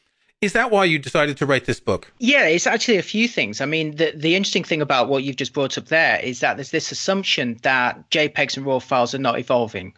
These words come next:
Speaker 2: as time goes on. Now, digital cameras have been around since the mid-nineties, and back then the J peg processing was horrendous. You know, you would shoot in, you'd be ma-, mad to use the J pegs.
Speaker 1: <laughs>
Speaker 2: Uh, you would shoot raw, and it became part of the natural, uh, workflow. You would, you would process, you'd shoot raw, you'd process the raw files,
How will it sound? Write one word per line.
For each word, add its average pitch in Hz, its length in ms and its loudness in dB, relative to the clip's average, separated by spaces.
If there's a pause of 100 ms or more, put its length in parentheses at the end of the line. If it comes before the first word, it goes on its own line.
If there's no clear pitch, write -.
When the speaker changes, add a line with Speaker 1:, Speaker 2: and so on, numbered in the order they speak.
(120)
Speaker 2:
as - 100 -10
time 120 240 -2
goes 117 220 -4
on. 143 120 2
Now, 120 120 0
digital 151 280 -2
cameras 127 280 -2
have 113 100 -10
been 123 140 0
around 120 400 0
since 117 220 -4
the 120 100 -4
mid-nineties, 123 720 0 (400)
and 139 180 -4
back 175 300 -2
then 190 220 2
the 135 80 -4
J 160 260 0
peg 143 220 -6
processing 117 420 -8
was 135 80 -6
horrendous. 180 720 -2
You 147 100 -4
know, 143 120 0
you 156 200 -2
would 175 320 2
shoot - 300 0
in, 110 160 -8
you'd 165 180 -4
be 196 140 2
ma-, 170 480 -2
mad 180 440 -2 (120)
to - 120 -4
use 127 200 -6
the 107 80 -16
J 98 180 -8
pegs. - 400 -14 (180)
Speaker 1:
<laughs> 127 100 0 (300)
Speaker 2:
Uh, 151 100 0
you 156 160 0
would 170 100 0
shoot 196 260 2
raw, 147 260 4
and 147 160 -2
it 135 80 -4
became 139 300 -4
part 139 300 2
of 143 100 -8
the 131 80 -4
natural, 127 800 -2
uh, 120 200 0
workflow. 123 600 -2
You 101 140 -10
would, 104 160 -10
you 110 120 -4
would 110 120 -6
process, 110 420 -2
you'd 110 240 -6
shoot - 360 2
raw, 127 220 2
you'd 113 200 -4
process 120 340 -2
the 113 80 -6
raw 110 100 0
files, 107 440 -2